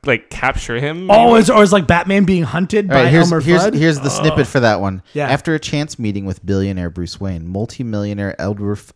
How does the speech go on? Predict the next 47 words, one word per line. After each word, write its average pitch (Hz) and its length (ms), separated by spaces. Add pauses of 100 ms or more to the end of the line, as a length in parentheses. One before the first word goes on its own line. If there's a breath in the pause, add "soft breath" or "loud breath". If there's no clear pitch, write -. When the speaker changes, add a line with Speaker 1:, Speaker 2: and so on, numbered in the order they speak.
(120)
Speaker 3:
Elmer 123 260
Fudd's 107 400
obsession 95 580 (340 soft breath)
quickly 135 320
escalates 110 440
into 92 160
stalking 113 540
Batman 104 420
through 98 160
the 87 80
dark 90 300
alleys 92 280
and 82 120
high-class 107 480
social 107 240
settings 85 520 (300 soft breath)
of 87 140
Gotham 85 340
City. 73 320
Speaker 2:
Oh, 180 220
so - 100
yeah, 160 300
Bat-, 147 220
he's 156 160
hunting 185 320
Batman. 160 580 (800)
Oh 120 120
my 117 140
God, 110 240
I, 117 440
I, 131 140
I 127 100
better 127 280
see 123 220
it 117 100
be 120 140
very, 113 240
very 120 180
Speaker 3:
Yeah, 113 120
if - 60
you, 120 40 (300)
Speaker 2:
quiet. - 80
Speaker 3:
if 117 80
Speaker 2:
I'm 123 100
hunting 113 400
bats. 113 500
Speaker 3:
The, 123 240